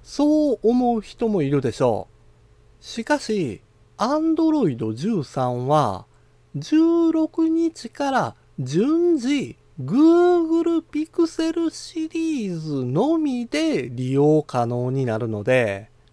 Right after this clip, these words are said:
XperiaやAquos、Galaxyなど、その他のデバイスではすぐに利用することができません。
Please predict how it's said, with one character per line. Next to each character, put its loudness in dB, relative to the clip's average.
Xperia -2
や -2
Aquos、 -4
Galaxy -2
な -6
ど、 2
そ -4
の 4
他 -2
の -2
デ -2
バ -2
イ -4
ス -14
で -2
は 2
す -4
ぐ -2
に -2
利 0
用 2
す -10
る -4
こ -6
と -4
が -2
で -4
き -10
ま -4
せ -2
ん。 -8